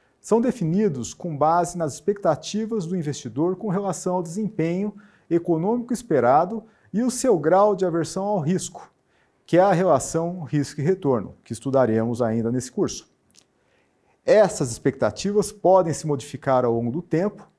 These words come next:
e geralmente são ditadas pelas variações nas taxas de juros e no comportamento da economia. Assim, para maiores riscos, os investidores esperam obter maiores retornos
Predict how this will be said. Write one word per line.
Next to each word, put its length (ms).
e 80
geralmente 600
são 220
ditadas 720
pelas 240
variações 640
nas 160
taxas 320
de 100
juros 460
e 60
no 140
comportamento 720
da 220
economia. 540
Assim, 460
para 300
maiores 380
riscos, 440
os 120
investidores 580
esperam 480
obter 520
maiores 440
retornos 640